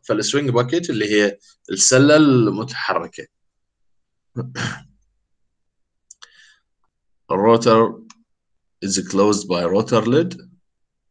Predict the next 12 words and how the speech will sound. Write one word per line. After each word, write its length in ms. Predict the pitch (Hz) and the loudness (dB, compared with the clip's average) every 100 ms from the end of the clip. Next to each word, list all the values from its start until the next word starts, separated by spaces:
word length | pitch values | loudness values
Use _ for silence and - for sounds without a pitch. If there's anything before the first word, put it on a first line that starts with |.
| _ _ _ _ _ _ 90 | _ _ _ _ _ _ -10
and 180 | 90 | -6
the 80 | 90 | -2
rotor 320 | 90 90 92 | -2 -2 -2
is 140 | 90 87 | -2 -2
located 520 | 90 92 87 92 - | -4 -2 -2 -4 -6
in 200 | 50 82 87 90 87 - 82 | -8 -8 -6 -6 -8 -8 -6
the 120 | 85 | -2
rotor 340 | 85 95 - 113 | 2 2 2 2
chamber. 500 | - 113 117 131 127 - - - - _ - | 2 0 0 0 -2 -12 -20 -20 -20 _ -6
هنا 540 | 143 196 190 196 262 - | 2 4 4 2 0 0
هذا 240 | 135 113 | 2 4
الروتر، 520 | 92 82 - 80 - | 4 0 -2 -8 -10